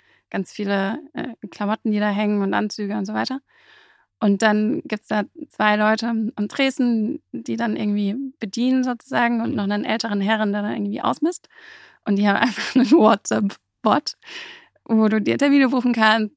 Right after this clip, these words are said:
Speaker 1: Fragen stellen kannst und so weiter. Und das ist, also,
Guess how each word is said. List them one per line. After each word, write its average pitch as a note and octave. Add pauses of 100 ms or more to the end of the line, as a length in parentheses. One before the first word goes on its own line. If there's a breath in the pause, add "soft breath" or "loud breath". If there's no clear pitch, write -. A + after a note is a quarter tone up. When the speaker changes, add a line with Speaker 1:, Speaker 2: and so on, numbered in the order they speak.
(120)
Speaker 1:
Fragen A#3+
stellen A#3+
kannst A3+
und G#3
so G#3
weiter. A#3
Und G#3 (580)
das G3+
ist, -
also, G3